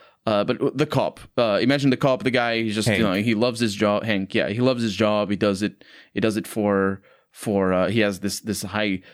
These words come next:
Speaker 1: um, opinion of the police and all that. Uh, and imagine you have a prequel where he's just a criminal and just,
Speaker 2: <laughs>
Speaker 1: "Oh, fuck the police" and all that. Uh, and you're like,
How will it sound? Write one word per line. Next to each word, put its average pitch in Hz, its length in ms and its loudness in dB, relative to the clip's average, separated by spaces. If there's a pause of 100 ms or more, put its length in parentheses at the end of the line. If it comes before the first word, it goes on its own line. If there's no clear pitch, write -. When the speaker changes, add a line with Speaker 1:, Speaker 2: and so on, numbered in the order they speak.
(280)
Speaker 1:
um, 90 440 -2
opinion 113 440 2
of 98 100 -2
the 101 80 -4
police 107 400 0
and 101 100 2
all 101 120 2
that. 101 300 -2 (420)
Uh, 104 240 0
and 135 120 2
imagine 143 520 2
you 131 320 2
have 131 160 2
a - 20 2
prequel 131 460 0
where 117 160 2
he's 113 180 0
just 117 160 -4
a - 60 -2
criminal 131 680 2 (220)
and 113 240 2
just, 123 140 6
Speaker 2:
<laughs> - 20 6
Speaker 1:
"Oh, 156 380 4
fuck 135 160 -4
the 131 100 -2
police" 131 400 2
and 131 100 2
all 127 120 2
that. 117 240 0 (280)
Uh, 117 300 0
and 127 80 2
you're 127 80 4
like, 120 160 2